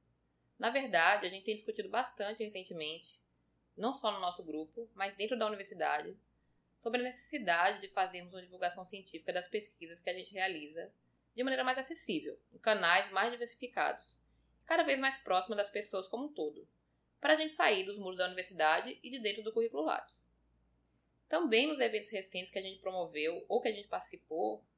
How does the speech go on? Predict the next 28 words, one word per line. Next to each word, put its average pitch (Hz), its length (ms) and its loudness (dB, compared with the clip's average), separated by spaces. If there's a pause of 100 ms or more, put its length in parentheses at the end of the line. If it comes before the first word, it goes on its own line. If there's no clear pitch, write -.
(360)
falamos 262 540 2
sobre 208 180 -2
como 285 200 -4
apresentar 302 380 0
as 220 120 -2
pesquisas 190 480 -4
e 202 40 0
ações 190 280 -4
do 185 100 -14
Cíntia 165 380 -12
pra 220 160 0
mais 233 200 0
pessoas 269 380 -6
fora 190 160 -4
do 196 100 -14
CIN - 240 -14
da 185 140 -4
U - 20 -6
F 202 140 -8
P - 100 -8
E. 262 260 -6 (1400)
E 320 80 -18
por 539 220 6
último, 214 360 0
mas 214 180 4
não 262 120 0
menos 226 220 0
importante, 190 680 -6